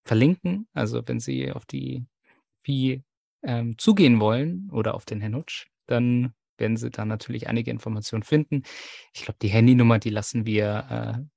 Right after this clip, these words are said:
Sie noch ergoogeln, wenn Sie gerade zuhören. <laughs> Und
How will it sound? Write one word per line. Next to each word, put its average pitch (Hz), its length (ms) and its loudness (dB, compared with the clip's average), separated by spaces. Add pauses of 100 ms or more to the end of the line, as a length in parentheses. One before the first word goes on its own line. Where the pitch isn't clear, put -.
(200)
Sie - 180 -2
noch 110 200 0
ergoogeln, 131 640 4
wenn 110 100 0
Sie 113 100 -4
gerade 110 340 -4
zuhören. 120 500 -2
<laughs> - 540 -6
Und 135 440 2